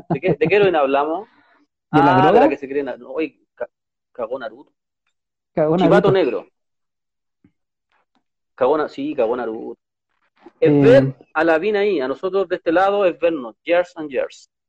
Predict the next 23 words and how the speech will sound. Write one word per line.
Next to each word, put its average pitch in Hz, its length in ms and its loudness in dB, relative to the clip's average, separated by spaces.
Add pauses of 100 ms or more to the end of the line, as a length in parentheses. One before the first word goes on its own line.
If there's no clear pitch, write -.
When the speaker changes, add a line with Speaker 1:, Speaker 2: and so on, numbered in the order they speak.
(100)
Speaker 1:
Buena, 123 440 -2 (520)
buena. 120 300 -12 (240)
Yo, - 140 -6 (160)
él, 226 140 0
¿sabes 247 240 0
qué? - 360 0 (260)
Yo 196 160 2
el 185 140 0
tres 233 200 -2
por 190 120 -2
ciento 233 320 -2
creo 202 160 -2
que 180 100 -2
vi 185 80 0
las 160 160 0
dos 190 120 -6
primeras 196 280 -4
temporadas. 123 460 -4
Alguien 151 200 -4
la 151 80 -2
decía 147 200 -4
por 135 100 -2
acá. 110 240 -8